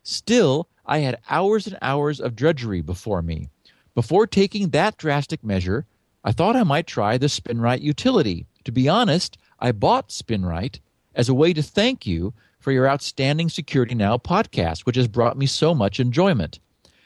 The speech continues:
I was afraid it might require more expertise than I had to run it, but the program is very well designed to guide the user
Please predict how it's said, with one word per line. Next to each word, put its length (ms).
I 100
was 140
afraid 640
it 100
might 280
require 500
more 260
expertise 760
than 180
I 100
had 280
to 60
run 220
it, 180
but 100
the 80
program 540
is 100
very 400
well 280
designed 720
to 100
guide 340
the 80
user 480